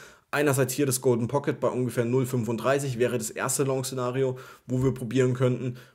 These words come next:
Das zweite, wo ich schon meine Limit Orders reingesetzt habe, sind die null zweiunddreißig vierundachtzig, einfach aufgrund dieser Vector Candle. Und ihr kennt das Vector Candle Video, an sich werde ich es euch dann gegen Ende des Videos hier oben noch einblenden,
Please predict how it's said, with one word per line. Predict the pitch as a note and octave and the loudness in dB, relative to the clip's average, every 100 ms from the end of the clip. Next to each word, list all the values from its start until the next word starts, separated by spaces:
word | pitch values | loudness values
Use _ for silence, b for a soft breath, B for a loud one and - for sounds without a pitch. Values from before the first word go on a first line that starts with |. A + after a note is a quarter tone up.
| _ | _
Das | - - | -2 0
zweite, | - A#2+ B2 B2 A#2+ A#2 - | 2 4 4 2 -4 -4 -10
wo | - - | -6 -2
ich | D3 - | 0 2
schon | B2+ | 2
meine | A#2 A2+ A2+ | 2 0 2
Limit | A#2 A#2 | 2 0
Orders | F2 A2 A2+ A2+ | 0 0 0 0
reingesetzt | A2+ A2+ A2 G#2+ | 0 0 -2 -2
habe, | A2 | -4
sind | - A#2 | -4 -4
die | G#2+ | -4
null | A2 A#2+ | -2 -2
zweiunddreißig | A2+ - G2 G#2 A2 F2 - G#2+ - | -2 -4 -2 -4 -2 -4 -2 -6 -10
vierundachtzig, | - G2+ G#2 - A2 - - G2+ - | -12 -8 -8 -6 -6 -4 -8 -6 -4
einfach | A2+ A2+ | -4 -2
aufgrund | A2+ A2 A#2 A2 | -4 -4 -4 -2
dieser | A2 A2+ A2 B B B | -2 -2 -4 B B B
Vector | C3 B2+ C3 A2 | 2 4 4 2
Candle. | G#2+ E2 E2+ | 0 -6 -6
Und | F#2 | -6
ihr | |
kennt | G#2 D3+ C#3+ | -2 -2 0
das | C3 | 0
Vector | C3+ C#3 | 2 0
Candle | C3 C3+ B2+ | 2 -2 0
Video, | B2+ B2+ A2 | 0 0 0
an | G#2 A2 | -2 -6
sich | A#2+ A#2 - | -6 -8 -6
werde | A2 A2+ | -2 0
ich | G#2+ | 0
es | |
euch | A#2+ A2+ | -2 0
dann | A#2 | 0
gegen | A2+ A2+ | 0 -2
Ende | A2+ A#2+ | -2 -2
des | A2+ | -4
Videos | B2 A2 A2 | -4 -4 -4
hier | G#2 | -2
oben | A2 | -2
noch | G#2 | -4
einblenden, | - B2 B2 A#2+ A#2 | -4 -2 0 -2 -4